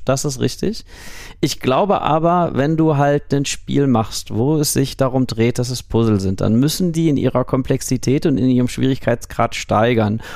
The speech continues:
Und dann, wenn ich mir dann auch so ein Portal angucke, dann habe ich halt erstmal nur ein Portal, wo ich durchgehe, um an den Knopf zu kommen. Irgendwann schleudere ich mich da durch. Irgendwann benutze ich Rampen und was weiß ich alles.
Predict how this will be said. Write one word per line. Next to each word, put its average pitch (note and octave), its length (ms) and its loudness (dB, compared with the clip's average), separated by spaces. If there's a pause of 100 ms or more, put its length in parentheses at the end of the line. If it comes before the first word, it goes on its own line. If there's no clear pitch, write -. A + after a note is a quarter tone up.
(100)
Und A#2 160 0
dann, C3+ 160 2
wenn D3 100 4
ich D3+ 140 -2
mir D3 80 2
dann C#3+ 160 2
auch - 140 0
so F3 100 0
ein - 40 0
Portal E3 460 2
angucke, G3+ 560 0 (240)
dann C3 220 2
habe D#3 160 2
ich - 160 -2
halt D3 340 2 (300)
erstmal E3 440 0
nur D3 220 4
ein C#3 100 0
Portal, C3+ 520 0
wo B2 100 2
ich B2 140 0
durchgehe, G2 680 2 (240)
um C3+ 160 2
an B2 120 2
den A#2+ 40 2
Knopf A#2 240 -2
zu - 140 -6
kommen. F#2 320 0
Irgendwann D3+ 600 2
schleudere C3 500 2
ich A2+ 160 0
mich A#2 260 0
da A#2+ 140 0
durch. G2+ 380 2
Irgendwann C#3+ 960 2
benutze C3 420 0
ich A#2+ 440 0
Rampen C#3 600 0
und B2 160 2
was B2+ 180 0
weiß B2 160 0
ich F#2 260 -2
alles. - 300 -2